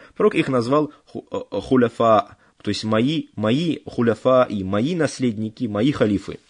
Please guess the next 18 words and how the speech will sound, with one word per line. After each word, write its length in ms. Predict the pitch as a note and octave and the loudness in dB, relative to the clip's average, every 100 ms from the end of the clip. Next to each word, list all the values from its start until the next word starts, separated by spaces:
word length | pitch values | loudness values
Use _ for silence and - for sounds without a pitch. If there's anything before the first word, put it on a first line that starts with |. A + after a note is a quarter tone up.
| _ _ _ _ _ _ | _ _ _ _ _ _
"Валидалика 640 | B2+ D#3+ F3 B3 A3 E3+ D3+ | 2 4 6 6 6 4 2
кана 280 | E3 D3+ | 2 2
саляфу", 600 | C3+ - D#3 E3 C#3 - | 0 2 4 4 4 0
и 60 | A2 | 0
поэтому 400 | B2+ C3 C3 A2 | 2 2 0 -2
саляфу 440 | - C3+ B2 - G2 | 0 2 2 0 -4
салих, 380 | C3 C3+ G#2 | -2 0 0
наши 280 | G#2+ G#2+ - | -2 -4 -4
праведные 500 | - A2+ G#2+ F#2 F#2 | -2 2 2 2 -2
предки, 480 | F2 C3 C#3 C#3 C3+ - _ - | 0 0 2 0 -2 -6 _ -6
"юлакибуна 1000 | A#2 C#3+ D3 - C3 B2+ G3 F3 C3+ B2+ | 2 4 4 4 4 4 4 4 4 4
аль-мухаддиса 1000 | A2 G#2+ G2+ F#3 D#3 C3 A#2 A2 G#2+ - | 4 0 0 0 0 0 2 2 -2 0
аль-муталлиа", 1080 | G2+ G#2 G#2+ G#2 D#3 E3+ C#3 G#2+ F#2+ B2+ F#3 - - | 0 2 2 4 4 6 4 4 2 2 -2 -10 -8
то 80 | A2 | -4
есть 120 | A2+ | -2
они 200 | A#2 D3 | -2 0
называли 480 | D3 A#2+ B2 C#3 B2+ | 2 0 4 4 4
мухаддиса 800 | G#2+ G2+ - F3+ F3 F#3 G3 | 2 0 2 2 0 0 0